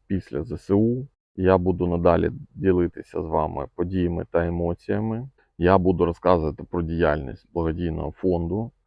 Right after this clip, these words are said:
про те, як проводжу час і чим буду займатись далі, заробляти на хліб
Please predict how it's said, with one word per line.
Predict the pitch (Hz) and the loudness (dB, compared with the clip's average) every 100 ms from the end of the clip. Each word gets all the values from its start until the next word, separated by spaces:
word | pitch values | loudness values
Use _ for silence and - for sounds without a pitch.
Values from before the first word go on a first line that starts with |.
| _ | _
про | 92 92 | -4 2
те, | 110 101 | 8 8
як | 92 - | 6 2
проводжу | 92 87 87 82 - - - _ | -2 0 -2 -4 -8 -12 -20 _
час | - 104 117 131 _ _ _ | 2 6 6 4 _ _ _
і | - | -20
чим | - 110 | 0 2
буду | 101 92 92 | 4 4 2
займатись | 90 90 87 85 82 | 0 0 0 -2 -4
далі, | 80 117 127 120 | 2 4 4 0
заробляти | 98 92 92 90 85 - | -2 -2 0 0 -2 -2
на | 90 87 | -8 -12
хліб | - 135 | -4 -2